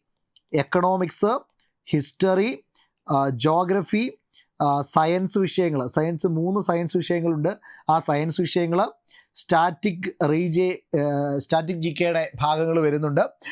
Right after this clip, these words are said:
അതേപോലെ തന്നെ, ആ, ഈ ഒരു ഭാഗത്തിൽ കവർ ചെയ്യുന്ന മറ്റ്, ഏഹ്, ടോപ്പിക്കുകൾ, അതായത് കറന്റ് അഫയർ റിലേറ്റഡ് ആയിട്ട് വരുന്ന ടോപ്പിക്കുകൾ വരുന്നുണ്ട്. ഇതൊക്കെ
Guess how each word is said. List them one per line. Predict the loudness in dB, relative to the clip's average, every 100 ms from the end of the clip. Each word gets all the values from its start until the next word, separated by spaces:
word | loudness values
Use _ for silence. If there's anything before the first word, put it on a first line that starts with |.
| -4 2
അതേപോലെ | 4 4 4 4 2 2
തന്നെ, | 0 0 -2 -4 -12 -2 2
ആ, | 4 4 2 0 -2 0 0 0 0
ഈ | 2
ഒരു | 2 2 2
ഭാഗത്തിൽ | 2 0 -2 -2 0 0
കവർ | 0 0 0 0
ചെയ്യുന്ന | 0 0 -2 -2
മറ്റ്, | -4 -4 -6 -6 _ -6
ഏഹ്, | -4 -4 -2
ടോപ്പിക്കുകൾ, | -4 -2 -4 -2 -2
അതായത് | -2 -2 -2
കറന്റ് | -2 -2 -2
അഫയർ | 0 0
റിലേറ്റഡ് | 0 -2 0
ആയിട്ട് | -2 -2
വരുന്ന | -2 -2 -2
ടോപ്പിക്കുകൾ | -2 -2 -2 -2 -2
വരുന്നുണ്ട്. | -2 -2 -2 -4 -10 -10 0
ഇതൊക്കെ | 0 0 2 2